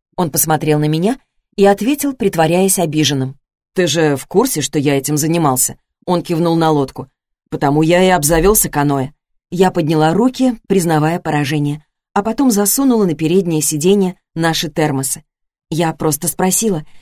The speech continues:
Не хочу, чтобы лодка свалилась на какого-нибудь бедолагу-водителя. Итан затянул последнюю лямку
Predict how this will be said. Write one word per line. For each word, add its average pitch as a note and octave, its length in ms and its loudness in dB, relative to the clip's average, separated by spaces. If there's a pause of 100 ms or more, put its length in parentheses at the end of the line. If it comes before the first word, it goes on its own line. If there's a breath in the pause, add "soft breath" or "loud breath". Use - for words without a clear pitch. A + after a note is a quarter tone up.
(180)
Не G#3+ 100 -2
хочу, C#4+ 260 -2
чтобы G3+ 260 0
лодка A#3 360 2
свалилась F#3+ 500 0
на D3+ 100 -4
какого-нибудь D#3+ 640 0 (160)
бедолагу-водителя. D#3+ 1120 0 (460)
Итан G3+ 280 0
затянул E3 460 -2
последнюю D3 560 -2
лямку G3+ 420 0